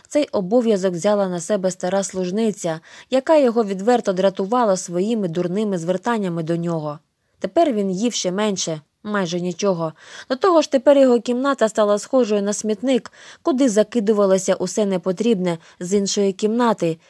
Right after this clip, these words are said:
куди заселилися пожильці. Якось служниця забула зачинити двері, і в Грегора була можливість подивитися на пожильців,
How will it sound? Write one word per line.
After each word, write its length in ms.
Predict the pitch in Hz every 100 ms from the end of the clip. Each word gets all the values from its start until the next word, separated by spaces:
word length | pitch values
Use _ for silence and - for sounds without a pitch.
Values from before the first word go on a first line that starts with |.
| -
куди 380 | - 269 214 240 -
заселилися 840 | 175 196 - 190 185 185 185 196 185
пожильці. 680 | - 190 185 165 - 165 156 _ _ _ _ _ _ _ _ _ -
Якось 280 | 233 - -
служниця 500 | 190 185 247 - 185
забула 420 | 180 190 233 190
зачинити 540 | 180 175 196 226 196
двері, 420 | 170 220 214 165 160 - - -
і 100 | 214
в 80 |
Грегора 440 | 175 247 233 208 185
була 300 | 180 196 208
можливість 580 | 185 170 196 254 214 -
подивитися 640 | 175 185 226 240 190 180
на 120 | 180
пожильців, 580 | 170 190 233 220 -